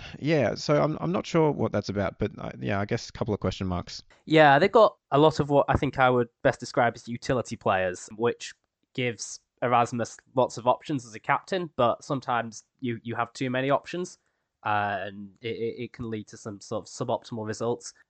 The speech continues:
Speaker 2: I know Namibia have got probably a smaller player pool than, than teams of, of their level, but hopefully they can get, you know, a good volume of T twenty in between now and the World Cup and perhaps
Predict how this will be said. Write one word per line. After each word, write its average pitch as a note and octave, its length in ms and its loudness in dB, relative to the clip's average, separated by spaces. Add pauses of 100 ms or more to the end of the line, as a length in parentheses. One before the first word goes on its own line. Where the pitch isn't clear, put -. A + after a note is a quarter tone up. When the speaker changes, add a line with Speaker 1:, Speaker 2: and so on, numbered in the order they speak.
Speaker 2:
I B2 80 -2
know A2 340 0 (720)
Namibia B2+ 340 0
have G#2+ 140 -4
got A#2 260 0
probably A#2+ 400 -2
a G2+ 80 -4
smaller A2 400 0
player A2+ 320 0
pool G2+ 400 -6
than, G2+ 380 -4
than G2 280 -8 (760)
teams G#2 520 -6
of, G#2+ 240 -4
of A#2 200 0
their G#2+ 100 -2
level, A2+ 460 2
but G#2+ 160 -2 (640)
hopefully B2+ 320 0
they A2+ 220 -2
can A2 420 -10
get, A2 300 0
you A#2 80 -6
know, G#2+ 440 -2
a A#2+ 80 -4
good B2+ 200 -4
volume G#2+ 320 -2
of G2 80 -12
T A2+ 180 -10
twenty G#2+ 720 -6
in A2 280 -4
between A2 300 -6
now G#2+ 200 2
and G#2 80 -6
the G#2+ 40 -4
World G#2 220 -2
Cup - 220 -2
and G#2+ 100 -14
perhaps A2+ 420 -2